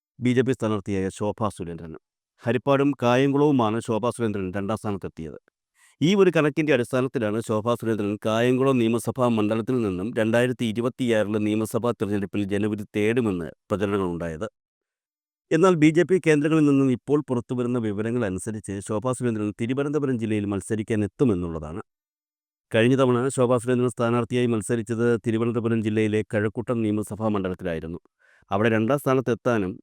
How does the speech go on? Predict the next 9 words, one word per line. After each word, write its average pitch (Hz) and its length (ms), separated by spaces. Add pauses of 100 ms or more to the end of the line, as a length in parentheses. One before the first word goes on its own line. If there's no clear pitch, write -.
ശോഭാ 113 300
സുരേന്ദ്രന് 101 440
കഴിഞ്ഞു. 87 320 (580)
എന്നാൽ 170 200
ഇത്തവണ 165 500
കഴക്കൂട്ടത്തല്ല 123 880
ശോഭ 113 260
മത്സരിക്കാൻ 98 540
എത്തുന്നത്, 82 360